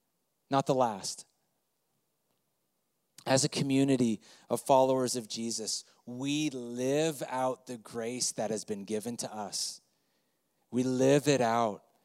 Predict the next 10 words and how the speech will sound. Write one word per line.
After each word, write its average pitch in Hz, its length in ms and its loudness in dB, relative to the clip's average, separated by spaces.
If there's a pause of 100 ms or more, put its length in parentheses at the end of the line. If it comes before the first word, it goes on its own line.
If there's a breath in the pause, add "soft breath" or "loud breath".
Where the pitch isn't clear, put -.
(300)
We 151 120 0
make 160 260 2 (120)
room 170 600 -4
for 151 240 -6
our 139 100 0
brothers 135 560 -6
and 120 100 -8
sisters - 800 -4 (240 soft breath)
who 156 100 4
are 143 160 6